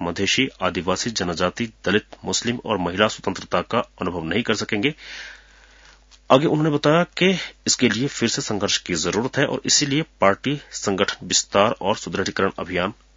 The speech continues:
शुरू हुआ है। अब अंतर्राष्ट्रीय समाचार।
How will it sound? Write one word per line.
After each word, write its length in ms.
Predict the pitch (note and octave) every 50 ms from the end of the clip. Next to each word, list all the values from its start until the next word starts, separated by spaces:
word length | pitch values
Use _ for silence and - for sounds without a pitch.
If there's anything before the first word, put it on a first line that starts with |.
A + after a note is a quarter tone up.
| _ -
शुरू 360 | - - - - G2+ F2 E2+ - -
हुआ 160 | E2+ E2+ E2+
है। 340 | F2 - G2 F#2 F2 F2 - - _ _ _ _ _ - - _ _ _ _ _ _ _ _ - - - _ _ - - - - - - - - _ -
अब 140 | A#2 B2+ - -
अंतर्राष्ट्रीय 540 | G#2+ G2 G#2+ G2 F#2 G2 F#2+ - - A2 F#2+
समाचार। 480 | - F#2 E2 D2+ - G2 G#2+ B2 C3+